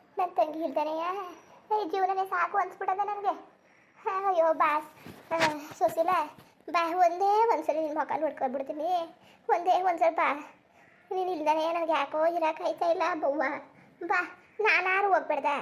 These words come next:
ಆ, ಭಗವಂತ ನಿನ್ ಬದ್ಲು ನನ್ನಾರು ಕರ್ಕೊಂಡಿದ್ರೆ ಖುಷಿ ಖುಷಿಯಿಂದ ನಾರು ಹೋಗಿವ್ನಿ. ಏ, ಇನ್ನೂ ವಯಸ್ಸು ಚಿಕ್ಕದು, ನಿನ್ನ ಕರ್ಕೊಬಿಟ್ನಲ್ಲ ಭಗವಂತ. ಹಾ? ನೀನ್ ಇಲ್ದನೆಯ ನನಗೆ ಒತ್ತೇ ಆಯ್ತಾ ಇಲ್ಲ. ಹ್ಞೂ, ನೀನ್ ಇಲ್ದನೆಯ,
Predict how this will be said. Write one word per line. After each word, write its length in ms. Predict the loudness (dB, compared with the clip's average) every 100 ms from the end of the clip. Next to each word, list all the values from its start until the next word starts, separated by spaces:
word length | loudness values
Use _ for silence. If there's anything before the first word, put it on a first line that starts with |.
| -6 -16 _ -10 -4
ಆ, 40 |
ಭಗವಂತ 400 | 0 2 0 2 0
ನಿನ್ 220 | 0 -2
ಬದ್ಲು 200 | -2 -2
ನನ್ನಾರು 460 | -2 -4 -4 -4 -2
ಕರ್ಕೊಂಡಿದ್ರೆ 540 | -4 -4 -6 -6 -8 -10 -18 _ -8
ಖುಷಿ 220 | -6 -4
ಖುಷಿಯಿಂದ 340 | -4 -2 0 0
ನಾರು 320 | 0 2 2
ಹೋಗಿವ್ನಿ. 520 | 2 0 0 0 -6 -18 _ -6
ಏ, 120 | -4 -2
ಇನ್ನೂ 160 | 2
ವಯಸ್ಸು 240 | 2 2 -4
ಚಿಕ್ಕದು, 560 | -6 -6 -6 -16 _ -20 _ -10
ನಿನ್ನ 180 | -6 -6
ಕರ್ಕೊಬಿಟ್ನಲ್ಲ 680 | -6 -8 -8 -8 -6 -2 -2
ಭಗವಂತ. 440 | -2 -4 -4 -6 -4 -4 -4 -6 -10 -18 _ _ -2
ಹಾ? 220 | 0 0 -4 -18 _ _ _ -2
ನೀನ್ 160 | 0
ಇಲ್ದನೆಯ 520 | 0 0 0 2 0 -2 -8 _ _ -6
ನನಗೆ 120 | 0
ಒತ್ತೇ 540 | 2 2 2 4 4 2
ಆಯ್ತಾ 200 | 0 0
ಇಲ್ಲ. 160 | -2 -6 -12 _ -8
ಹ್ಞೂ, 360 | -2 2 2 -2 -10 _ _ _
ನೀನ್ 140 | -6 -4
ಇಲ್ದನೆಯ, 440 | -4 -4 -4 -4